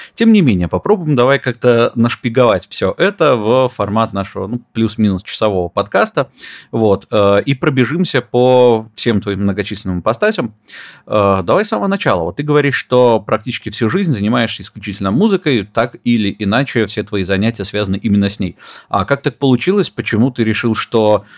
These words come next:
э, ты будешь человеком, который будет именно в музыке достигать всего прекрасного, а не, например, там, в генной инженерии, в землекопстве, мало ли там, в конструировании белазов? Как так получилось?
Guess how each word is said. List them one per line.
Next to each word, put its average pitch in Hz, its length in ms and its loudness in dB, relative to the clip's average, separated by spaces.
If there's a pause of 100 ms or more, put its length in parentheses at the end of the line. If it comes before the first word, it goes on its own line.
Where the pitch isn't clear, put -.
(120)
э, 104 520 2 (100)
ты 123 340 0
будешь 117 600 0
человеком, 110 640 0
который 110 360 0
будет 101 320 -4
именно 95 200 0
в 87 60 -8
музыке 170 380 0
достигать 123 600 -2 (260)
всего 110 240 0
прекрасного, 104 720 -2
а 117 100 0
не, 120 140 4
например, 101 560 0
там, 87 340 -4 (360)
в 101 520 0 (320)
генной 120 380 4
инженерии, 123 640 2
в 104 420 0 (100)
землекопстве, 117 1200 0 (320)
мало 110 380 2
ли 104 160 -2
там, 98 240 -4
в - 100 -12
конструировании 120 920 2
белазов? 95 840 -2
Как 110 240 -2
так 104 180 -6
получилось? 95 440 -10